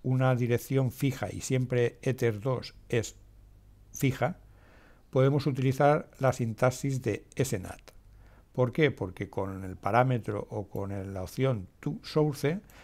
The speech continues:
le indicamos cuál es la dirección pública de esa interfaz, de interfaz de salida, mm, del router.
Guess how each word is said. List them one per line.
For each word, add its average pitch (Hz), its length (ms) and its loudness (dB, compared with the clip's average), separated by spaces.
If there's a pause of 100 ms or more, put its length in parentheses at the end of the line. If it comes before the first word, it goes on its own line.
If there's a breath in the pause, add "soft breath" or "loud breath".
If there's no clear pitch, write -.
(120)
le 135 160 4
indicamos 139 580 2
cuál 139 280 2
es 143 140 2
la 131 160 4
dirección 113 800 -2 (100)
pública 147 640 0 (440 soft breath)
de 113 120 0
esa 110 160 0
interfaz, 92 580 -8 (120)
de 113 120 -4
interfaz 104 560 -2
de 117 100 -2
salida, 104 520 -4 (760 soft breath)
mm, 110 360 -6
del 110 240 0
router. - 420 -14